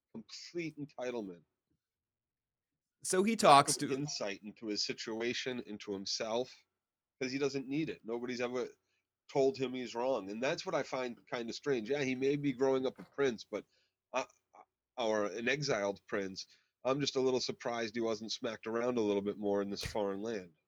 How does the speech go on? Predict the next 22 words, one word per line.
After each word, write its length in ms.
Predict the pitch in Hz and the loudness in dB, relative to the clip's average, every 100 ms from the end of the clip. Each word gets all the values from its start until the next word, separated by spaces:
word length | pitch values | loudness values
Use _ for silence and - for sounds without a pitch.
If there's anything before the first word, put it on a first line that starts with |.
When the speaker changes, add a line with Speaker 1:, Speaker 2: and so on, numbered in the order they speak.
| - | -6
Speaker 2:
Yeah, 400 | 107 110 107 104 | 0 4 4 4
I, 180 | 131 - - - | 2 0 -12 -14
you 100 | 165 | -4
gotta 240 | 170 214 208 | 6 6 6
figure 560 | 208 175 156 160 135 113 | 2 0 2 0 0 -6
he 180 | 156 160 | -8 -2
was 420 | 143 123 107 - - | 0 -2 -6 -4 0
isolated, 840 | 147 143 131 104 98 92 92 98 _ _ _ - | 2 2 0 -2 -4 -4 -8 -12 _ _ _ -6
i-, 120 | 151 147 | -6 -2
or 140 | 147 135 | 0 0
him 180 | 160 | 2
and 100 | 151 | 0
Daenerys 500 | 143 139 131 123 120 | 2 2 4 4 2
for 380 | - 127 123 117 104 | 2 2 4 2 2
that 240 | 123 117 | 2 2
period 280 | - 135 120 | 2 0 2
of 60 | 117 | 0
time 300 | 123 117 110 | -2 -2 0
until 240 | 107 120 | -2 -2
they, 320 | 110 107 107 101 - _ - | 0 0 0 -4 -12 _ -10
until 220 | 131 135 | -4 0
they, 240 | 123 117 | 0 0